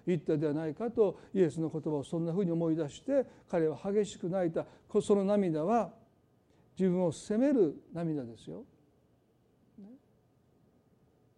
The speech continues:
まだここで彼は自分の弱さと向き合えてないんですね。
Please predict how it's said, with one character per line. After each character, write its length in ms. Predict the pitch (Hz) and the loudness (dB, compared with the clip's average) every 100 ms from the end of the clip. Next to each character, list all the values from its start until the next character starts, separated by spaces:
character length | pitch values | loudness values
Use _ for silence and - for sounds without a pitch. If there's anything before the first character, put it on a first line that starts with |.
| _ _ _ _ _ - | _ _ _ _ _ 0
ま 160 | 277 | 2
だ 140 | 339 247 | 4 2
こ 160 | 220 | 2
こ 100 | 269 | 2
で 120 | 277 233 | 4 2
彼 260 | 233 202 | 0 -2
は 320 | 170 220 180 - _ _ _ _ _ _ _ _ _ _ | 0 0 -2 -6 _ _ _ _ _ _ _ _ _ _
自 120 | 208 | 4
分 180 | 214 214 | 6 6
の 100 | 202 | 6
弱 140 | 202 | 2
さ 140 | 196 175 | 0 -2
と 120 | 165 | 0
向 140 | 175 | -2
き 120 | 151 190 | -2 -4
合 60 | |
え 40 | 165 | -4
て 120 | 160 | -4
な 140 | 143 | -6
い 40 | 127 | -10
ん 20 | |
で 60 | 110 | -16
す 120 | - | -20
ね。 140 | 160 | -20